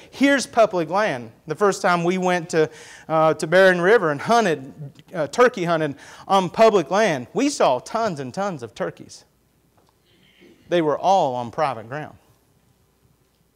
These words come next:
We heard tons of gobbles, tons of movement, tons of birds flying to the ground in the morning, but they were all on public ground.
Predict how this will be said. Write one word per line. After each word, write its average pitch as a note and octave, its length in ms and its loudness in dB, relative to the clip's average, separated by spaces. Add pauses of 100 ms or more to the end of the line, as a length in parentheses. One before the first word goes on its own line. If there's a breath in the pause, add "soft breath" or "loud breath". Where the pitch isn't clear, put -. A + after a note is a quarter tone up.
(1040)
We B3+ 160 0
heard F3+ 260 2
tons A3+ 480 0
of C3 160 -10
gobbles, C#3+ 640 -2 (1500)
tons A#3+ 380 2
of D#3 120 -2
movement, D#3+ 460 -4 (640)
tons C4 380 2
of F3+ 120 -2
birds F#3+ 360 2
flying F3 420 0
to D#3 80 -4
the D#3 80 -4
ground E3+ 320 -4
in C#3+ 120 -8
the C3 40 -8
morning, C#3 420 -10 (600)
but F#3 120 2
they F#3+ 180 4
were G3+ 160 0
all D#3 180 2
on C#3+ 80 -6
public D3 320 -4
ground. G3 300 -12